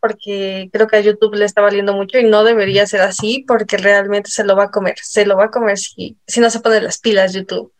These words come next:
Pero aquí precisamente creo que, no sé, este año se dieron cuenta, quizá, que las políticas de YouTube se actualizaron,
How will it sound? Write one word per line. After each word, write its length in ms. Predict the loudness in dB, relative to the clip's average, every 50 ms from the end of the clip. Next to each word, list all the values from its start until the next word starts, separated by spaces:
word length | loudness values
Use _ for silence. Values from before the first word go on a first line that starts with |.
| _ _ -20 -20 -20 _ _ _ _ _ _ _ _ _ _ _ _
Pero 420 | 0 2 2 4 2 2 0 0 -2
aquí 200 | -4 -6 -4 -4
precisamente 600 | -2 -2 -2 -2 0 0 0 2 0 0 0 -2 -2
creo 380 | 0 0 0 0 0 -2 -2
que, 400 | -2 0 2 2 2 2 0 -2 0
no 140 | 0 0 2
sé, 380 | 2 2 2 2 0 -6 -16 _ _ _ _ _ _ _
este 300 | _ -6 -2 2 2 2
año 340 | 4 2 2 0 -2 -2 -2
se 140 | 0 0 2
dieron 680 | 4 4 4 6 6 6 4 4 0 -4 -8 -10 _ _ -20 -20 _ _ _
cuenta, 580 | _ 2 4 4 4 0 -2 0 0 0 0 -2 -6
quizá, 600 | -8 -8 -8 -6 -2 0 0 0 0 -2 -4 -10 _ _ _ _ _ _ _
que 840 | 0 2 2 2 2 0 -4 -6 -8 -8 -8 -8 -8 -10 -10 -12 -16 _ _ _ _ _ _ _ _ _ _ _ -12 -2
las 200 | 0 0 0 2
políticas 480 | 0 0 0 0 -8 -6 -2 -2 -2 0
de 120 | 0 -4
YouTube 420 | -4 -4 -6 -4 -4 -4 -4 -4 -4
se 140 | 0 0
actualizaron, 600 | 0 0 0 -4 -4 -4 0 -2 -2 -2 -2 -6